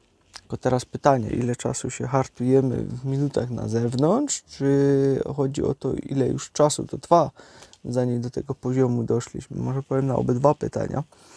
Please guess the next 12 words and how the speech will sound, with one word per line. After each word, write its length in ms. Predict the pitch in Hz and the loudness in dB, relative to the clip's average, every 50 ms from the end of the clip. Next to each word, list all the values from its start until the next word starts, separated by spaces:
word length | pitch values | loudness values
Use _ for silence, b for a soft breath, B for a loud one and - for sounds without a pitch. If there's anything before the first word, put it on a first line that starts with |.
| B B B B B B B B B | B B B B B B B B B
E, 180 | 110 120 120 - | -4 -4 -2 0
ile 240 | 71 127 139 143 | 2 4 4 4
to 120 | - - 135 | 4 2 -4
trwa? 300 | - - 160 165 180 202 | 0 2 4 4 4 2
To 140 | - - - | 0 -2 -6
już 180 | 135 135 - | -6 -6 -8
trwa 320 | - - - 123 131 143 143 | -12 -10 -6 -4 -2 -2 -2
teraz 400 | - 131 127 135 135 - - - | -4 -4 -4 -4 -6 -6 -6 -8
chyba 260 | 127 123 123 123 127 - _ | -6 -4 -2 -4 -4 -4 _
ponad 320 | - 143 143 143 131 113 113 | 2 2 2 4 0 0 0
dziesięć 380 | 131 131 127 - 127 123 120 | 0 0 0 0 -4 -4 0
lat, 360 | 117 127 135 139 135 - - | 2 2 4 4 2 0 -2